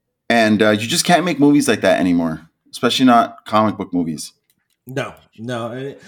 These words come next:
Speaker 2: and again, I think we're looking at it from a twenty twenty-two perspective.
Speaker 1: Mm-hmm.
Speaker 2: Back then, I think we probably enjoyed it more because, again, we had just come off of things that we did not like. And, um, I think, uh, Ray,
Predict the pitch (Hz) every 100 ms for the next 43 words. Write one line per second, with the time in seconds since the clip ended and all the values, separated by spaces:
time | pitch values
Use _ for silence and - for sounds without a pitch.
0 | - 202 220 214 240 202 175 196 165 170
1 | 156 160 147 135 123 - 135 120 113 120
2 | 113 110 110 - 113 107 - 101 - 123
3 | 110 104 - 107 - 98 - 98 95 -
4 | - - - 107 110 135 123 123 117 113
5 | 135 117 113 120 113 113 107 107 117 131
6 | 139 123 120 107 98 131 120 113 - -
7 | 107 113 120 120 - 123 117 120 107 -
8 | 113 107 101 107 101 104 101 101 - -
9 | _ _ _ _ - 160 151 123 98 82
10 | 90 - - - _ _ _ _ 117 113
11 | 110 110 104 107 - - _ _ _ -
12 | 113 107 98 - 113 113 120 - - 104
13 | - 120 104 101 110